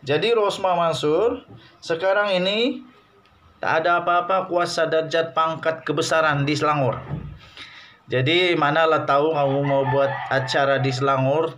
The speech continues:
tak payah tulis nama dia Datin Seri Paduka, Datin Paduka Seri. Ah, tak payah. Ah, jadi sekarang ini di negeri mana lagi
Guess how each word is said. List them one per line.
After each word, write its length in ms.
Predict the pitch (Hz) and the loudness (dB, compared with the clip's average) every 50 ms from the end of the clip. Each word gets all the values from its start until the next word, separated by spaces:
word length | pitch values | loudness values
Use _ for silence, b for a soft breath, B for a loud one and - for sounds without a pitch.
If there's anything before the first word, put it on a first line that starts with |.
| - | -4
tak 240 | - 151 - - - | -2 -2 -2 -2 -2
payah 340 | - 165 170 170 165 160 160 | 0 0 2 2 2 0 0
tulis 460 | - 160 160 156 165 156 139 - - | -2 -2 0 0 0 0 -2 -2 -2
nama 320 | 147 143 139 143 143 139 | -2 0 0 0 0 0
dia 160 | 135 143 139 135 | 2 2 2 2
Datin 320 | 139 139 139 139 139 131 | 0 0 0 0 0 0
Seri 320 | 131 127 127 131 139 131 | 0 0 0 -2 -2 -2
Paduka, 560 | 131 - 127 127 127 127 127 - - 98 - 117 | -2 0 0 0 0 0 -2 -2 -2 -2 -2 0
Datin 400 | 143 147 139 156 151 147 143 131 | -2 -2 0 -2 -2 -2 -2 -2
Paduka 480 | 143 139 139 139 139 139 - 143 139 | -2 -2 0 -2 -2 -2 -2 -4 -2
Seri. 400 | - - 147 139 135 113 - - | -2 -2 -2 -2 -2 -4 -6 -8
Ah, 160 | - - - | -10 -12 -10
tak 160 | - - - - | -10 -12 -8 -6
payah. 320 | 92 101 - - - - - _ _ _ _ _ _ - | -4 -4 -4 -6 -6 -12 -20 _ _ _ _ _ _ -4
Ah, 420 | 123 131 131 127 120 107 110 B B B B B B B B - | -2 0 2 2 0 -2 -4 B B B B B B B B -4
jadi 160 | 180 185 254 | -2 -2 -2
sekarang 400 | 240 - - 240 247 254 254 240 | -2 0 0 0 0 0 0 0
ini 320 | 226 233 269 320 330 254 233 | 0 -2 -2 -2 -4 -6 -4
di 160 | 214 226 233 | -4 -2 0
negeri 320 | 247 240 - 240 254 262 254 | 0 -2 0 0 -2 0 0
mana 240 | 269 277 285 262 | 0 0 0 2
lagi 400 | 233 233 254 247 - 165 175 220 | 2 2 2 0 0 -2 -2 -4